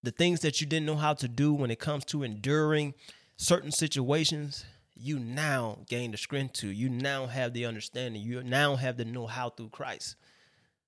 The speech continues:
When I'm talking about your life being better, I'm talking about where you can s-, you can sit up and say, "At this point in my life, I'm not concerned about that.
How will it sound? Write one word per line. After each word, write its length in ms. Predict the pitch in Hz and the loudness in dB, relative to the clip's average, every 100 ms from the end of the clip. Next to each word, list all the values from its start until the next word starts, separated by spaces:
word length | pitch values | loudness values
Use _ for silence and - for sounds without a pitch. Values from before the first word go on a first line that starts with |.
| _ _ _ _ _ _ - | _ _ _ _ _ _ 2
When 120 | 143 | 6
I'm 60 | 160 | 6
talking 260 | 185 175 | 8 6
about 280 | 160 151 135 | 8 6 6
your 100 | 156 | 4
life 300 | 156 156 143 | 6 4 4
being 300 | 151 147 123 | 2 2 0
better, 420 | 107 139 156 151 | 4 6 6 4
I'm 120 | - 156 | 2 2
talking 300 | 170 165 143 | 4 2 2
about 280 | 143 135 | 4 4
where 100 | 123 | 4
you 120 | 131 175 | 0 -2
can 100 | 180 | -4
s-, 100 | 165 | -4
you 240 | 147 190 | -2 0
can 100 | 196 | 2
sit 160 | - 190 | 4 4
up 120 | 175 | 2
and 80 | 160 | 0
say, 180 | 151 | -2
"At 180 | 110 107 | 0 2
this 140 | 127 170 | 2 4
point 240 | 233 240 | 6 6
in 60 | 247 | 4
my 140 | 262 | 2
life, 300 | 262 - 240 - - - - - _ _ _ _ _ _ _ _ - | 2 2 0 -4 -18 -20 -20 -20 _ _ _ _ _ _ _ _ 6
I'm 160 | 587 - | 8 8
not 180 | 123 | 4
concerned 360 | 120 113 127 110 | 2 0 2 2
about 320 | 101 101 92 | 2 0 2
that. 300 | 110 113 - | 2 0 -2